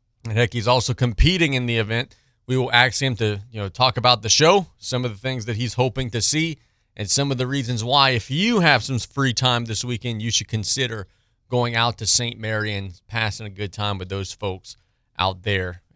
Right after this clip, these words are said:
at the wrestling show. And then at the bottom of the show, we'll comb through the headlines and give you a rundown of how we're feeling about some of the things happening in the world of sports. And then we've got betting picks to give to you all. But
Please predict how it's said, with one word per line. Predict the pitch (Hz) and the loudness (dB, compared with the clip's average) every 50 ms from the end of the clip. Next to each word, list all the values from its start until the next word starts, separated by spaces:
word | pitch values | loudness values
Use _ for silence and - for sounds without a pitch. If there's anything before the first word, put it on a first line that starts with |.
| _ _ | _ _
at | 104 101 98 95 87 - | -6 -6 -6 -6 -8 -10
the | 107 101 98 95 90 | -12 -12 -10 -12 -10
wrestling | 101 110 110 107 104 - - 101 95 87 | -4 -2 0 0 0 -2 -4 -8 -8 -6
show. | - - 104 101 101 | -4 -2 0 2 2
And | 104 117 | 0 0
then | 139 147 151 | 0 -2 -2
at | 143 - | -2 -4
the | 127 | -4
bottom | 117 127 131 139 143 139 | -2 0 2 2 2 0
of | 135 127 | -2 -2
the | 120 | -2
show, | - - 151 147 143 143 | -2 0 0 0 0 0
we'll | 123 113 107 95 - _ _ _ _ _ _ _ _ _ _ | -2 -2 -4 -4 -6 _ _ _ _ _ _ _ _ _ _
comb | - 160 190 196 190 180 | -2 2 2 2 2 0
through | 139 190 202 202 180 | 0 0 0 2 2
the | 156 | 2
headlines | 127 151 190 202 185 190 190 190 196 196 202 202 202 202 180 143 | 4 4 4 4 2 2 2 2 4 4 6 6 4 4 2 0
and | 131 - 120 | -2 -4 -2
give | 147 185 190 170 | 0 0 2 2
you | 165 | 0
a | 147 | 0
rundown | 139 160 175 180 185 175 185 180 180 | 0 0 0 0 2 2 2 4 4
of | 160 127 123 | 4 4 4
how | 151 156 160 | 4 2 2
we're | 156 165 165 | 2 0 -2
feeling | - - 160 165 160 160 156 | -2 -2 -2 -2 0 0 2
about | 143 147 147 135 | 2 2 2 2
some | - 156 151 147 | 0 -2 -4 -4
of | 143 | -4
the | 127 | -6
things | - 147 143 139 120 | -4 -6 -4 -4 -2
happening | - 139 135 131 127 - 131 131 131 | 0 2 2 2 2 0 -4 -8 -8
in | 127 | -6
the | 127 127 | -4 -4
world | 123 127 127 127 123 | -2 0 0 0 0
of | 120 | -2
sports. | 107 - - 123 123 120 110 - | -4 -4 -4 -4 -4 -4 -4 -4
And | 113 113 | -6 -6
then | 117 117 | -4 -4
we've | 117 110 104 | -4 -4 0
got | 107 110 104 101 87 | 2 2 2 2 2
betting | - 104 104 104 110 104 | 0 0 2 2 0 -4
picks | 95 - 110 95 - - | -6 -6 -8 -8 -8 -12
to | - 98 | -18 -12
give | 92 98 92 | -12 -12 -12
to | - - 104 | -10 -12 -14
you | 101 98 92 | -12 -8 -6
all. | 85 87 85 | -4 -4 -4
But | 101 127 214 226 196 156 - - | -2 2 6 6 8 8 6 2